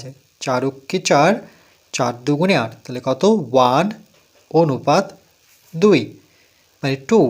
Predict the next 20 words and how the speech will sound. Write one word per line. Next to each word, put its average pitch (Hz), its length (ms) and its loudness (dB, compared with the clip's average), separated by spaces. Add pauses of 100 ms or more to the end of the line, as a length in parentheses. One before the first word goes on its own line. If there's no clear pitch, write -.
(480)
ওয়ান 131 340 2 (560)
is - 100 -6 (180)
to 147 100 2 (1080)
টু, 226 120 4 (760)
is - 100 -8 (100)
to 202 80 2 (140)
বলতে 156 220 2
পারি, 196 120 2 (120)
নতুবা 165 300 2 (380)
অনুপাত 123 320 -6 (120)
বলতে 117 260 -10
পারি। 123 140 -12 (1040)
এবার 208 200 4 (460)
যেহেতু 165 340 0 (160)
পূর্ব 202 240 4 (180)
পথ 208 140 4 (180)
ছোট, 247 220 0 (560)
উত্তর 151 240 -2 (100)
পথ 196 140 4 (200)
বড়, 185 180 6